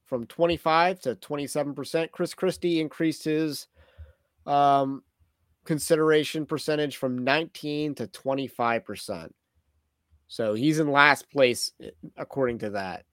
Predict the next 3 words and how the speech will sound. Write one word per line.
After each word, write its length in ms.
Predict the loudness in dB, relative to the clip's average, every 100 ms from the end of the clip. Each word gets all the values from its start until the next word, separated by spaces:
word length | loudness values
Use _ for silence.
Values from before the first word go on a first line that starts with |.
| _ _ _ _ 0
Uh, 220 | 2 4
favorability 840 | 6 8 10 8 10 8 8 6
ratings. 680 | 0 -2 -6 -12 -14 -14 -14